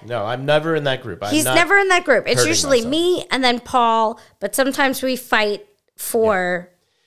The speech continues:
Speaker 2: the number one slot. Okay.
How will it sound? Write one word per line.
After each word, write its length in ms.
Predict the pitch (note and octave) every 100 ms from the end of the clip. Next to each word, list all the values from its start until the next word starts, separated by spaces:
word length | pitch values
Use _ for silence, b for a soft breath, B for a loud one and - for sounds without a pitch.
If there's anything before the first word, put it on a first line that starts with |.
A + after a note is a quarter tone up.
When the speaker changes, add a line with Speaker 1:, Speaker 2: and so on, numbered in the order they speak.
| _ _ _
Speaker 2:
the 60 | G#3+
number 260 | G3+ G#3
one 220 | G#3 G3 F#3+
slot. 440 | - F3 - - - - - - - -
Okay. 600 | G#3+ A3+ A3+ G3+ D3 -